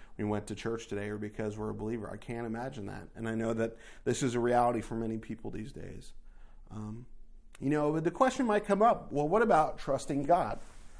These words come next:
What about trusting God?" Well, you trust God, don't you? Why don't you just walk down through the city gates and God will protect you? Um, you know, 'cause the disciples snuck him out by night. They let him out. You know, again, can you picture this? They stuffed Paul in a big basket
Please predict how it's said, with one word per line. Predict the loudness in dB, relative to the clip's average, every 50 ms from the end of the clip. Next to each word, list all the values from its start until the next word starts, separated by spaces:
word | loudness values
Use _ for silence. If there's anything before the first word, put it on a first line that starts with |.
| -8
What | -4 0
about | 4 6 6 6
trusting | 4 2 0 0 2 6
God?" | 8 8 8
Well, | 8 6 4
you | 4
trust | 6 6 6 6 4 2
God, | 0 0 0 0 -2 -2
don't | -4 -4 -4 -4 -6 -6
you? | -6 -6 -6 -8 -10 -16 -20 -20 -20 -20 -20 -20 -20 -20 -18 -10
Why | -4 -2 0
don't | 0 0 0
you | -2 -2 -2
just | -2 2
walk | 4 4 6 4 4 4
down | 4 4 4 2
through | 0 -2 -2
the | -2 -2
city | -4 -4 -4 -4 -2
gates | 0 0 0 0 0 -2 -4 -4
and | -2 -2 -2 -2
God | -2 -2 -2 0
will | -2 -4 -4
protect | -4 -6 -6 -2 -2 -4 -4 -4 -6 -6
you? | -4 -4 -6 -8 -12 -16 -18 -20 -20 -20 -18 -12 -10
Um, | -8 -6 -6 -6 -6 -8 -8 -10 -10 -2
you | 0 2
know, | 4 4 2
'cause | 2 0 0 0
the | 0 0
disciples | 0 2 4 4 4 4 2 -2 -4 -2
snuck | -2 -2 -2 0 0
him | 0 0
out | 0 -2 0
by | 0 0 0
night. | 0 -2 -4 -4 -6 -4
They | -4 -4
let | -2 -2 -2 -2
him | -2 -2 -4
out. | -4 -6 -6 -8 -12 -16 -20 -20 -20 -20 -20 -20 -14 -8
You | -4
know, | -2 0 0
again, | 2 2 2 2 2
can | 2 0 0
you | 0
picture | 0 0 -2 -2 -2 -2
this? | -2 -2 -4 -4
They | -6 -6
stuffed | -6 -2 0 0 0 0 -2 0
Paul | 4 6 6 6 6 4
in | 2
a | 0
big | 2 2 0 2 2
basket | 0 0 0 0 -2 0 0 0 0 0 -6